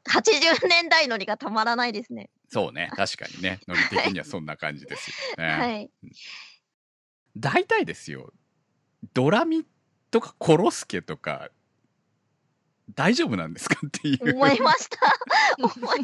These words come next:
Speaker 1: ました。
Speaker 2: どちらも藤子不二雄じゃねえかみたいな。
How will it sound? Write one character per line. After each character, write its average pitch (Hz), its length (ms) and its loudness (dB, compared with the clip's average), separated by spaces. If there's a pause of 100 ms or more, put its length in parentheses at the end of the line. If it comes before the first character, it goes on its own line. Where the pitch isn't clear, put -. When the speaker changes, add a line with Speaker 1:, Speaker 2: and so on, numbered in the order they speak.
Speaker 1:
ま 233 120 2
し - 180 -16
た。 - 80 -20 (760)
Speaker 2:
ど 101 160 -6
ち - 180 0
ら 175 100 -2
も 143 100 -8
藤 135 300 -4
子 175 120 -4
不 139 140 -4
二 143 100 -4
雄 156 140 2
じ 151 80 0
ゃ 127 60 2
ね 90 140 -4
え - 20 -14
か - 140 -20
み - 120 -14
た - 80 -12
い - 20 -14 (320)
な。 - 160 -8